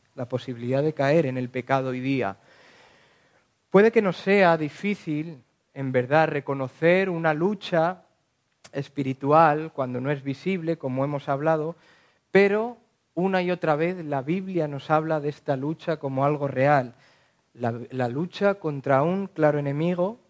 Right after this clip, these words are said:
que es muy poderoso, que cuenta con muchos medios y que cuenta con muchos auxiliares. Y tener clara esta panorámica tiene el claro objetivo de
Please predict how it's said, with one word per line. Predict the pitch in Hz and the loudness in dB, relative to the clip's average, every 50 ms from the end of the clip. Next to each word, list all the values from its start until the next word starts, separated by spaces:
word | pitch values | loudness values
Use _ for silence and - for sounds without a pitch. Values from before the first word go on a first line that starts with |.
| _ _ | _ _
que | - 151 139 | -2 0 0
es | 127 131 | 0 0
muy | 143 139 139 | -2 -2 -2
poderoso, | 131 135 135 127 127 127 147 175 180 - - 196 196 220 233 - _ _ _ _ _ _ _ _ _ _ _ _ _ | -2 -2 -2 0 2 2 2 2 0 0 -2 -2 -2 -2 -4 -8 _ _ _ _ _ _ _ _ _ _ _ _ _
que | - 147 139 | -2 -2 0
cuenta | - 170 185 190 196 190 202 202 196 | 2 2 0 0 0 0 0 0 0
con | - 160 143 143 | 0 -2 -2 0
muchos | 147 165 180 175 - 170 151 143 | 0 -2 -2 -2 -4 -6 -4 -2
medios | 151 156 165 170 170 185 185 190 196 190 - - | 0 2 2 2 0 0 -2 -4 -4 -6 -8 -12
y | 147 | -8
que | - - 120 | -4 -4 -4
cuenta | - 147 147 160 170 160 - 160 160 | -2 0 -2 -2 -2 0 0 0 0
con | - 131 131 127 | 0 -2 -4 -4
muchos | 131 135 143 143 - 151 135 - | -4 -4 -6 -6 -6 -8 -6 -4
auxiliares. | 143 135 123 - 135 123 135 139 143 139 123 110 98 - _ _ _ _ _ - - - _ _ _ _ _ | -4 -4 -4 -6 -4 2 4 4 4 4 2 -2 -10 -12 _ _ _ _ _ -20 -20 -20 _ _ _ _ _
Y | - 156 147 | -4 -2 2
tener | - 147 151 180 196 196 | 2 2 4 4 0 2
clara | 196 202 202 196 196 | 2 2 4 4 2
esta | 185 - - 180 165 | 0 0 -2 -2 2
panorámica | 170 165 165 156 156 170 196 196 190 190 180 - 190 185 202 220 220 _ _ _ _ _ _ _ _ _ | 2 0 0 2 2 2 2 2 0 -4 -4 0 2 2 2 0 -4 _ _ _ _ _ _ _ _ _
tiene | - 175 175 175 175 165 | 2 2 4 4 2 0
el | 160 156 | -2 -2
claro | - 170 170 165 156 147 | 0 2 4 4 4 0
objetivo | 147 - 147 143 - 165 180 165 160 170 190 208 _ _ _ _ _ _ _ _ _ | -4 -4 -8 -6 -2 -2 -2 0 0 -2 -2 -4 _ _ _ _ _ _ _ _ _
de | 151 143 156 160 170 180 185 - _ | 0 4 4 6 6 4 0 -6 _